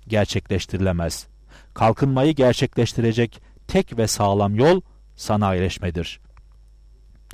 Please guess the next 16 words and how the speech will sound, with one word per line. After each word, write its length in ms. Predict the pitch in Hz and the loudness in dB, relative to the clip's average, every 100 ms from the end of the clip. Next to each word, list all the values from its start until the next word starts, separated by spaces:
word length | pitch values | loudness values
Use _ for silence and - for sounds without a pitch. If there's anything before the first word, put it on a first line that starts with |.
| - - - | -20 -20 -6
Hatalıdır 640 | - 123 147 165 147 117 | -4 2 4 4 4 0
diyoruz. 460 | 92 92 85 - - - - - - | 0 -4 -6 -10 -20 -20 -20 -20 -6
Çünkü 500 | - 190 - 113 120 - - - | -2 -2 0 0 0 -6 -20 0
bu 180 | 180 143 | 2 4
reformlar 580 | 120 - 110 104 110 139 - - | 2 2 0 2 2 0 -4 -20
zannedildiği 760 | - 175 196 127 107 101 101 101 | -2 2 2 0 0 0 0 0
gibi 340 | 101 107 131 - - - | -2 0 0 -2 -14 -2
reforme 500 | 113 - 131 139 196 | -2 2 2 4 2
edilecek 520 | 135 120 113 107 110 | 2 2 2 2 -2
sektörlere 760 | - 110 - 113 104 98 120 147 - - | -2 -4 0 0 2 2 0 -2 -8 -20
yeni 320 | 104 117 160 131 | -4 0 0 0
bir 100 | 123 | -2
şekil 440 | - 113 117 101 | -2 -2 -2 0
veremeyecektir. 920 | 98 120 113 90 82 85 - 185 - - - - - - | 2 2 0 -2 -2 -6 -6 -8 -8 -20 -20 -20 -10 2
Bu 120 | 156 | 4
reformlardan 840 | 131 - 131 120 120 113 127 156 | 4 2 0 2 2 2 0 -2